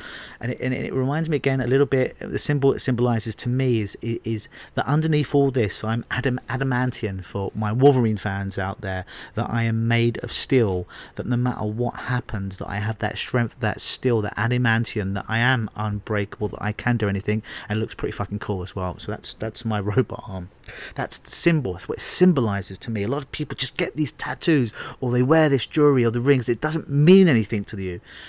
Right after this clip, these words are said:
Have stuff that means stuff to you, that inspires you. I like to look at my arms, my body, and not be conceited, but it reminds me of what I'm doing, and it empowers me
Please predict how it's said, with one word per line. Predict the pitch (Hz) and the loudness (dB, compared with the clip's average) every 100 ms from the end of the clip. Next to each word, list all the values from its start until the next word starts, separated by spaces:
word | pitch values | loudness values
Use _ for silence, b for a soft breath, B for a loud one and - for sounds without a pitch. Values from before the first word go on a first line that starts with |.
| B B B - | B B B -6
Have | - 165 | -2 -2
stuff | - - 151 - | -2 -4 -6 -4
that | - - | -4 0
means | 147 170 165 | 4 4 4
stuff | - 117 | 0 -6
to | - | -6
you, | 98 | -6
that | - | -2
inspires | - - 143 143 135 101 113 | 0 0 0 2 2 0 -2
you. | |
I | 95 | -2
like | 123 - | -2 -2
to | 147 | -2
look | 156 | -2
at | - | -2
my | 139 120 120 | -2 0 2
arms, | 151 135 104 113 | 2 2 0 0
my | 113 | 0
body, | 117 156 143 101 95 B B | 2 4 6 4 0 B B
and | 123 | 0
not | 156 - - | 0 0 2
be | 156 | 2
conceited, | - 113 - - 170 - 113 | 2 0 4 6 6 4 -4
but | - - | -4 0
it | |
reminds | 110 117 143 156 135 | 2 4 4 2 2
me | 131 | 0
of | 110 117 | 0 -2
what | 98 | -4
I'm | 110 - | -2 2
doing, | 156 127 | 4 4
and | 107 | 0
it | 113 | -2
empowers | - - 143 135 127 | -2 -2 0 2 2
me | 110 | 2